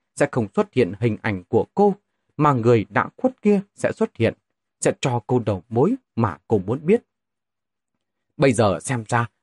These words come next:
vấn đề không phải là cô có muốn hay không, hay có sợ hay không, mà là năng lực của cô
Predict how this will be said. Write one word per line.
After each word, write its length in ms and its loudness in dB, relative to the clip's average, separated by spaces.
vấn 200 0
đề 160 2
không 240 2
phải 380 -4
là 100 0
cô 180 0
có 140 0
muốn 360 0
hay 260 0
không, 200 -2
hay 120 0
có 160 2
sợ 260 0
hay 160 -2
không, 240 0
mà 160 2
là 120 4
năng 240 2
lực 240 -2
của 280 2
cô 220 2